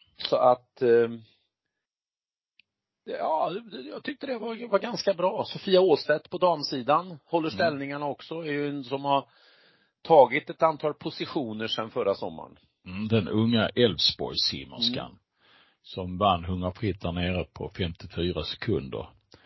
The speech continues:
Speaker 1: Mm.
Speaker 2: Börjar komma.
Speaker 1: Mm.
Speaker 2: Eh, finns nog anledning att tro att hon ska kunna lyfta det här ännu mer, för att hon, hon är nog den typen som jag tror, eh, eh, verkar inte,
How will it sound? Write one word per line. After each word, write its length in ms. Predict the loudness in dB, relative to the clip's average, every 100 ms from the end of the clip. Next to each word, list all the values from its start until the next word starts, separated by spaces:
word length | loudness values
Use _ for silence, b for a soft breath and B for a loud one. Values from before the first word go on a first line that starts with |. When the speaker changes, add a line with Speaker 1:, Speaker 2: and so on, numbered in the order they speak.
| b b b b _
Speaker 1:
Mm. 180 | -20 -20 _ _ _ 6
Speaker 2:
Börjar 240 | 8 10 6
komma. 560 | 2 -2 -2 -6 -10 -14 _ _ _ _ _ _
Speaker 1:
Mm. 200 | -20 -20 0 6
Speaker 2:
Eh, 440 | 8 8 8 6 4
finns 360 | 0 2 4
nog 160 | 4 6
anledning 440 | 6 6 4 2
att 100 | -4
tro 280 | -4 0 2
att 140 | 0 -4
hon 180 | -12
ska 180 | -10 -12
kunna 280 | -8 -4 -2
lyfta 480 | 0 -2 -4 0 4 6 4 4 2 0
det 120 | -2
här 280 | 2 4 4
ännu 320 | 0 -4 -6
mer, 360 | -6 -2 -2 -6 -8
för 180 | -6
att 140 | -6 -6
hon, 220 | -8 -8
hon 220 | -4 0
är 140 | 4 4
nog 180 | 4 4
den 200 | 2 2
typen 580 | -2 -2 -2 -12 -12
som 220 | -12 -10 -6
jag 200 | -6 -4
tror, 500 | 4 4 4 0 2
eh, 200 | 2 2 -2 b b b b b _ -10
eh, 480 | -4 -2 -2 -4 -4
verkar 680 | 6 6 6 2 2 2
inte, 560 | 2 0 4 4 4 0